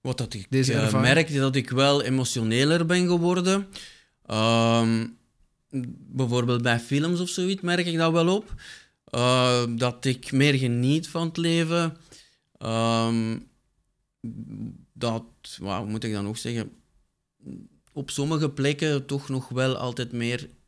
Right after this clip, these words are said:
Speaker 1: uitkijk wat er gaande is.
Speaker 2: Mhm.
Speaker 1: Dus, eh,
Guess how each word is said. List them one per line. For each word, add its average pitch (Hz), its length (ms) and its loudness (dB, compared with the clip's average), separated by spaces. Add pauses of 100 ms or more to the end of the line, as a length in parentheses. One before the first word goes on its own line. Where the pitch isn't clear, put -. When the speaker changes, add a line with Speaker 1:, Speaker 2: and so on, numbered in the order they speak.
(120)
Speaker 1:
uitkijk 117 880 -6 (220)
wat 113 800 -8 (140)
er 110 180 -6
gaande 101 540 -4
is. - 400 -10 (120)
Speaker 2:
Mhm. - 800 -18
Speaker 1:
Dus, 101 220 -4
eh, 101 360 0